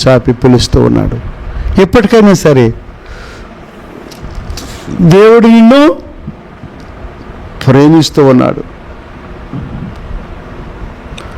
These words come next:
ఆజ్ఞల్లో ప్రధానమైన ఆజ్ఞ ఈ దేవుడైన యెహోవాను ప్రేమించుట. ఆయన్ని ప్రేమిస్తే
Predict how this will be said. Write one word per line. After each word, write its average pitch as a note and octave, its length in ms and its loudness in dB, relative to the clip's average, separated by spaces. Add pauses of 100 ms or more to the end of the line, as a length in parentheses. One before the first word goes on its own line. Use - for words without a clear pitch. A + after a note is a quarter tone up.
(460)
ఆజ్ఞల్లో A3+ 920 6
ప్రధానమైన A#3 960 4
ఆజ్ఞ B3+ 340 4 (1800)
ఈ D3+ 40 4
దేవుడైన D#3+ 540 4
యెహోవాను D3 800 4 (2250)
ప్రేమించుట. D#3 680 2 (1700)
ఆయన్ని C#3+ 440 4
ప్రేమిస్తే D3 880 2